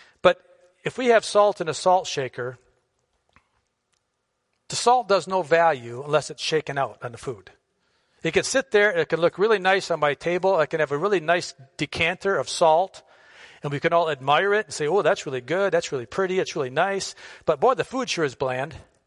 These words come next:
Well, it's bland because I haven't sprinkled any salt on it yet. So I gotta get the sh-,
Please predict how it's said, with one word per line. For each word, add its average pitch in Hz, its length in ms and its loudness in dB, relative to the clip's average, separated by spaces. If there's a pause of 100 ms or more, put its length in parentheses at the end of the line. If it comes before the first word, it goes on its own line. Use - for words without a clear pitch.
(1400)
Well, 214 120 6
it's - 100 -2
bland 208 420 2
because 190 260 -2
I 175 120 6
haven't 196 160 -2
sprinkled 208 440 0
any 202 140 0
salt 254 380 4
on 175 120 0
it 147 120 -8
yet. 120 360 -6 (840)
So - 140 4
I 190 80 6
gotta 214 200 6
get 208 160 0
the 185 80 -4
sh-, - 180 -2